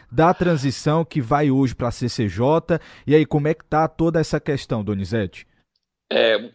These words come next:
Speaker 2: os senadores, alguns senadores reclamando, porque souberam pela imprensa que a Comissão de Constituição e Justiça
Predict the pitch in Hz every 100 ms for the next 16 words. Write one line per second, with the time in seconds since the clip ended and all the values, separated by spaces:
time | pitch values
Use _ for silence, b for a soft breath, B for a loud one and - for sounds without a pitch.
0 | - - 95 - 127 120 117 131 117 123
1 | 117 117 - 127 117 127 123 139 156 180
2 | 175 139 143 151 - - 113 120 110 120
3 | 127 135 143 147 135 - - 127 - -
4 | 147 139 127 120 - _ _ _ - 143
5 | 147 - 135 113 - 127 110 - 123 113
6 | 82 85 - 156 170 - -